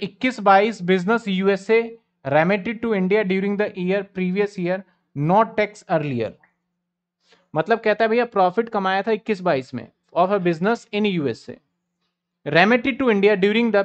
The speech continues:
previous year बाईस तेईस, मतलब इस साल आ गया, not tax earlier, पहले ये टैक्स भी नहीं लगा था।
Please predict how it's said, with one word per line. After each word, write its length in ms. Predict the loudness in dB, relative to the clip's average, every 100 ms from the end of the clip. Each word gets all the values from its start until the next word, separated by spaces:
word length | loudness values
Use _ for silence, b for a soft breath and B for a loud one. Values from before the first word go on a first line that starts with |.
| 0
previous 360 | 0 0 0
year 140 | -2 0
बाईस 320 | 0 -2 -6
तेईस, 240 | -10 -8
मतलब 260 | -10 -6 -6
इस 140 | -6
साल 240 | -4 -4 -6 _ -6
आ 120 | -6
गया, 320 | -4 -8 -8 -16 _ _ _ -6
not 420 | 0 2 0 0
tax 220 | -2 -2 -2
earlier, 420 | -2 0 -2 -2
पहले 300 | 0 2 2
ये 140 | 0
टैक्स 360 | -2 -2 -6 -6
भी 80 | -4
नहीं 180 | -2 -4
लगा 220 | -8 -12
था। 240 | -16 -20